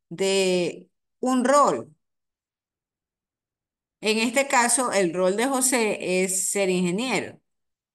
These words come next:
Por eso le coloca profesión. De ahí también se pueden usar, como les mencionaba, eh, hace unos minutos atrás,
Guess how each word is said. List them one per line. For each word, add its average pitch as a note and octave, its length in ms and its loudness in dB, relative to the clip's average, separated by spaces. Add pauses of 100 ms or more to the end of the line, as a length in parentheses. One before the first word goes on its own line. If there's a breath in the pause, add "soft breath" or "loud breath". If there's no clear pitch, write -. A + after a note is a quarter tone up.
(360)
Por G#3+ 160 0
eso G#3+ 260 0
le B3 140 0
coloca A#3+ 540 0
profesión. F#3 960 0 (3000)
De C4 100 2
ahí D#4 300 2
también D4+ 300 0
se E4 140 0
pueden B3+ 340 0
usar, A3+ 320 -4
como A3+ 220 -4
les G3+ 160 0
mencionaba, F#3+ 840 0
eh, D3 520 -6
hace F3 300 -4
unos G3+ 160 -4
minutos G#3 400 -4
atrás, G#3 460 -4